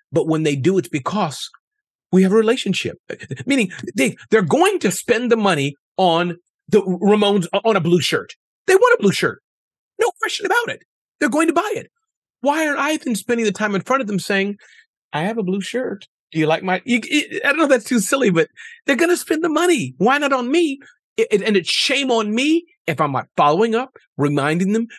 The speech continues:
building awareness, and they don't, and our mutual friend, probably John Jantsch, right? Duct Tape Marketing, they don't know, like, and trust me. They should. So that, that's what, that's the best advice, I think, is get closer to your customers or potential customers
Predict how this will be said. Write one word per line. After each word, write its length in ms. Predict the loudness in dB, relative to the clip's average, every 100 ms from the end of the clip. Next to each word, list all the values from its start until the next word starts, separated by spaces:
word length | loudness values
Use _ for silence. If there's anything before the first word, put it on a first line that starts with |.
| 0
building 300 | 2 2 2
awareness, 400 | 2 2 0 -2 _ -6
and 120 | -2
they 80 | 0
don't, 160 | -2 -6
and 100 | -4
our 120 | -4 -4 -4
mutual 260 | -4 -2
friend, 160 | -4 -2
probably 140 | 0
John 220 | 0 0
Jantsch, 260 | 0 -2 0
right? 180 | -2 -4 -12 -20 -20 -8
Duct 200 | -6 -4
Tape 80 | -4
Marketing, 320 | -4 -4 -6 -12 _ _
they 80 | -2
don't 180 | -2 -2
know, 220 | 0 0
like, 280 | 0 -4 -6
and 80 |
trust 300 | -8 -8 -10
me. 200 | -12 -18 _
They 140 | -4
should. 380 | -2 -2 -4 -12 _ _ _
So 120 | -6 -2
that, 240 | -2 -4 -2
that's 300 | -2 -2 -2
what, 100 | -2
that's 200 | -2 -4
the 80 |
best 260 | -2 -2 -2
advice, 360 | -2 0 0 -2
I 60 |
think, 240 | -4 -4 -2
is 220 | -2 -4 -14 -20 -20 -18 -4
get 220 | -4 -2
closer 720 | -6 0 2 2 0 -4 -4 _ -8
to 100 | -4
your 180 | -2
customers 460 | -2 -4 -4 -2 -4
or 60 | -2
potential 500 | -4 -4 -4 -4 -4
customers 480 | -4 -4 -2 -2